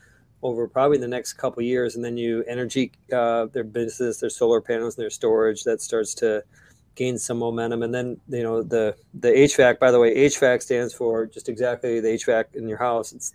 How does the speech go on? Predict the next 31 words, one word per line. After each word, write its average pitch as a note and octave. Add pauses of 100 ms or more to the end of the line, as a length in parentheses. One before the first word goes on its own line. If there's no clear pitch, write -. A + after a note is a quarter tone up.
there's A#2
nothing A#2+
very A#2+
glamorous C3+
about A2+
that, A2+
but G#2+
that's A#2
something A#2+
that A2+ (500)
eventually A#2+
that A2+
or A2+ (240)
vertical B2
takeoff A#2+
and A2
landing, A#2
that's - (380)
decade B2
plus A#2+
out. B2
But A#2 (160)
my C3
point D#3+
there C3
is A#2
that B2 (720)
they've C3+
got D3 (320)
a D3+
roadmap C#3